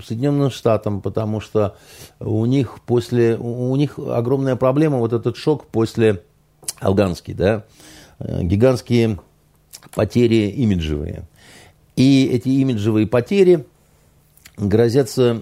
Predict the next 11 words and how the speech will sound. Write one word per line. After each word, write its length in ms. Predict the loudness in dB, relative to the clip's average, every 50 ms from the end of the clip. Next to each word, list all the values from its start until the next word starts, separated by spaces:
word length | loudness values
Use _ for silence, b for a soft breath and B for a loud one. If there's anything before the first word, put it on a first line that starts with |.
| -10
м, 600 | -12 -8 -6 -4 -4 -2 -2 -2 -2 -2 -4 -6 -10 _ _ _ _ _ _ _ _ _ _ _ _ _ _ _ _ _ _ _ _ _ _ -20 -20 -20 -10
превратиться 560 | -4 -2 0 0 0 0 0 -2 -4 -4 -4 -4
в 60 | -2
потери 340 | -2 -2 -2 0 0 0 0
политические, 880 | 0 0 -2 -2 -2 -2 -6 -6 -6 -8 -8 -4 -2 -2 -2 -2 B B B B B B B B B B
потому 340 | -4 0 2 2 2 2 0
что 160 | 0 -2 -2
промежуточные 640 | 0 0 0 2 2 2 0 0 -2 -2 -2 0 2 2
выборы 380 | 2 2 2 0 0 -2 -6 -6 -4
очень 300 | -4 -4 -2 0 2 2
близко. 420 | 2 2 0 -2 -6 -10 -12 -14